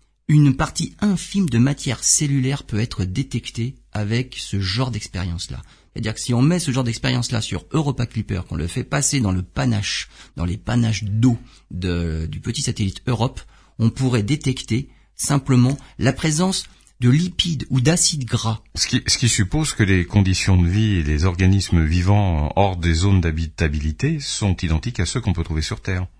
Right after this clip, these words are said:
Speaker 1: De toute façon,
Speaker 2: Sur la forme, hein, sur la, la base, la structure.
Speaker 1: Mais en fait, les molécules sont les mêmes, les atomes et les molécules sont les mêmes partout dans l'univers. Et nous, on pense que l'é-, l'émergence des, de la vie,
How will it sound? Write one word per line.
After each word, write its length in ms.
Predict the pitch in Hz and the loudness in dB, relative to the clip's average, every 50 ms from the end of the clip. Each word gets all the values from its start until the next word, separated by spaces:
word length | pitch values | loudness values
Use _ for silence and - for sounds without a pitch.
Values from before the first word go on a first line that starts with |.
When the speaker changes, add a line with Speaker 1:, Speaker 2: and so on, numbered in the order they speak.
| _ _ _ _ _ _ _ _ _ _ _ _ _ _ _ _ _ _ _ _ _ _ _ _ _ _ _ _ _ _ _ _ _ _ - | _ _ _ _ _ _ _ _ _ _ _ _ _ _ _ _ _ _ _ _ _ _ _ _ _ _ _ _ _ _ _ _ _ _ 0
Speaker 1:
De 80 | 139 135 | 0 0
toute 160 | 139 170 - | 0 0 -2
façon, 240 | 156 160 156 - 208 | -2 -2 0 0 2
Speaker 2:
Sur 140 | - 123 110 | 4 6 6
la 100 | 110 104 | 6 4
forme, 320 | - - 143 120 101 98 | 4 2 2 2 4 2
hein, 80 | 98 101 | 2 2
sur 160 | - 110 104 | 0 0 0
la, 260 | 92 87 85 85 85 | 2 2 2 0 0
la 140 | 82 87 82 | 0 0 0
base, 240 | 85 107 104 92 87 | 2 2 0 2 0
la 80 | 87 | -2
structure. 500 | - - - - - - - - 90 71 - | -4 -4 -8 -12 -12 -10 -4 -2 -2 0 0
Speaker 1:
Mais 100 | 127 - - | -2 -2 -2
en 100 | - 120 | 0 -2
fait, 220 | 156 - 190 - - | 0 0 0 2 4
les 80 | 131 | 6
molécules 420 | 127 131 127 131 131 131 156 156 131 | 6 6 6 4 0 0 0 -2 0
sont 140 | - 120 | 0 0
les 100 | 101 98 | 0 2
mêmes, 200 | 98 98 98 85 | 2 2 2 2
les 180 | - 110 107 131 | 2 2 2 2
atomes 260 | 123 - 143 131 120 | 0 0 2 2 2
et 40 | 101 | 2
les 100 | 95 92 | 2 0
molécules 380 | 90 87 90 85 - - 147 143 | 0 0 -2 -4 -4 -6 -6 -6
sont 120 | - 110 | -4 -4
les 100 | 90 80 | -2 -2
mêmes 160 | 82 85 87 | -2 -2 -2
partout 280 | 85 95 - - 135 123 | -4 -6 -8 -4 -4 -2
dans 100 | 101 90 | 0 0
l'univers. 480 | 85 85 82 87 92 107 131 170 170 139 - _ - - _ - _ _ - | 0 0 -2 -2 -2 0 -2 -2 -4 -6 -12 _ -20 -20 _ -20 _ _ -6
Et 140 | 85 95 101 | -2 2 2
nous, 120 | 110 117 113 | 4 4 4
on 80 | 104 98 | 2 0
pense 260 | - 113 110 104 - | 0 0 -2 -2 -2
que 100 | - 107 | -2 -2
l'é-, 140 | 95 95 92 | 0 0 0
l'émergence 960 | 92 98 98 104 107 110 110 110 110 104 98 101 110 113 107 104 - - - | 0 2 2 2 2 4 2 2 0 -2 -2 -2 -2 -2 -2 -2 -4 -6 -8
des, 340 | - 90 90 87 82 82 85 | -6 -4 -4 -2 -4 -4 -4
de 120 | 87 92 | -4 -4
la 160 | 82 82 85 | -2 -2 -2
vie, 280 | 95 110 156 185 196 | -2 -2 -2 -4 -4